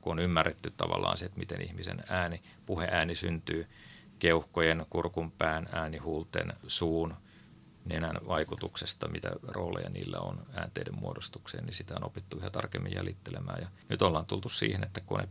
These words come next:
pystyy tuottamaan synteettisesti ääntä ja sitten siitä synteettisesti äänteitä ja puhetta,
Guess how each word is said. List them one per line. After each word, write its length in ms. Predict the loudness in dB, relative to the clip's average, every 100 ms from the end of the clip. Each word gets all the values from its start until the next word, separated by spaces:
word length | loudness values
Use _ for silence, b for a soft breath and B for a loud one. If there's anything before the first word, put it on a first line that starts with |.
| -6
pystyy 320 | -8 -4 -4
tuottamaan 500 | 0 -2 0 -2 -2
synteettisesti 800 | -4 -4 -4 -6 -6 -6 -6 -6 0
ääntä 380 | 0 0 -4 -6 -4
ja 80 |
sitten 280 | -4 -4 -4
siitä 260 | -4 -4 -4
synteettisesti 760 | -4 -4 -6 -8 -8 -6 -6 -2
äänteitä 560 | -2 0 -4 -6 -6 -8 -8 -12
ja 60 |
puhetta, 520 | -8 -6 -8 -4 -6